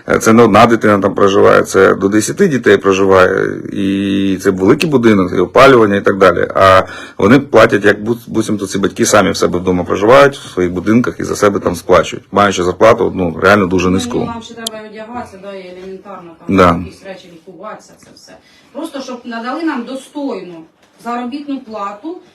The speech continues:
Speaker 2: тому що я розумію, що коли я буду виходити на пенсію, то в мене буде і пенсія смішна.
Speaker 1: Мгм.
Speaker 2: Щоб у нас була достойна оплата і достойна пенсія, ну, щоб трошечки поважали наш труд.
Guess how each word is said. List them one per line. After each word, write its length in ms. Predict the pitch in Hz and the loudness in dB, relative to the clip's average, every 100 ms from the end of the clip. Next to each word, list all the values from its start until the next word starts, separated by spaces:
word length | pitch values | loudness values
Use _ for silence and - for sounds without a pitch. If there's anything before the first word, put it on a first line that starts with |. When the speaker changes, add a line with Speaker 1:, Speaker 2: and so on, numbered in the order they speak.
| _ | _
Speaker 2:
тому 280 | 254 269 320 | -6 -2 -2
що 160 | - 262 | -4 -10
я 220 | 254 262 | -8 -8
розумію, 400 | 269 294 285 233 | -8 -6 -6 -6
що 140 | 233 | -10
коли 200 | 247 254 | -14 -10
я 160 | 269 247 | -8 -8
буду 240 | 240 262 | -10 -12
виходити 440 | 247 269 247 254 247 | -12 -12 -12 -10 -10
на 140 | 247 | -10
пенсію, 440 | 330 381 370 285 | -8 -6 -6 -10
то 80 | 262 | -10
в 40 | 254 | -8
мене 180 | 285 | -6
буде 200 | 269 277 | -8 -8
і 40 | 269 | -10
пенсія 420 | 220 180 170 170 160 | -10 -14 -16 -20 -20
смішна. 380 | - 165 - - _ | -20 -20 -20 -20 _
Speaker 1:
Мгм. 360 | - 98 104 98 | -6 -4 -4 -6
Speaker 2:
Щоб 140 | 233 240 | -12 -6
у 60 | |
нас 180 | 330 330 | -4 -4
була 240 | 247 262 233 | -6 -8 -8
достойна 580 | 277 - 277 240 220 240 | -10 -10 -8 -8 -8 -10
оплата 320 | 320 359 240 | -10 -10 -10
і 80 | 214 | -12
достойна 500 | 233 285 269 247 240 | -12 -10 -8 -10 -12
пенсія, 540 | 208 180 - 190 190 226 | -14 -16 -16 -16 -16 -16
ну, 160 | 226 | -18
щоб 200 | 233 233 | -18 -16
трошечки 460 | 285 330 - - 156 | -10 -10 -12 -18 -20
поважали 580 | 208 208 220 262 233 220 | -16 -12 -10 -10 -12 -12
наш 200 | 220 214 | -14 -16
труд. 300 | - 240 | -18 -16